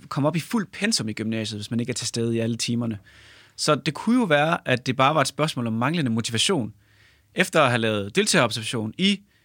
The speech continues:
tysktimer og historie og hvad ved jeg, så må jeg da også indrømme, det ikke altid er lige spændende at være til undervisning. Derfor så var jeg også meget interesseret i, hvordan unge oplever distraktion i fritiden, og spurgte ind til, hvordan de håndterede for eksempel deres mobiltelefoner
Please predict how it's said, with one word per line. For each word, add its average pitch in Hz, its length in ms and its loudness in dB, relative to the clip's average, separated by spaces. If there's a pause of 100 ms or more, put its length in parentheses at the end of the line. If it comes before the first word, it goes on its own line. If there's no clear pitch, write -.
(140)
tysktimer 127 560 2
og 113 100 4
historie 127 440 2
og 104 60 2
hvad 123 120 4
ved 123 100 2
jeg, 117 240 4 (240)
så - 120 -6
må 175 80 2
jeg 147 80 4
da 156 60 6
også 180 160 0
indrømme, 156 360 0
det 131 60 0
ikke 170 140 0
altid 160 200 -2
er 147 40 -2
lige 208 180 0
spændende 120 440 0 (100)
at 113 100 0
være 120 280 2 (100)
til 113 260 -2 (160)
undervisning. 131 520 0 (380)
Derfor 214 320 4
så 190 320 2
var 139 80 4
jeg 139 100 6
også 165 160 2
meget 151 180 2
interesseret 139 400 -4
i, 123 80 0
hvordan 120 340 0
unge 139 280 -4
oplever 113 440 -4
distraktion 120 560 -6
i 180 80 -4
fritiden, - 560 -4 (480)
og 127 120 0
spurgte 160 260 2
ind 180 100 2
til, 165 100 0
hvordan 143 240 4
de 165 80 2
håndterede 123 600 2
for - 80 -6
eksempel 135 260 -2
deres 123 180 -2
mobiltelefoner 113 760 -2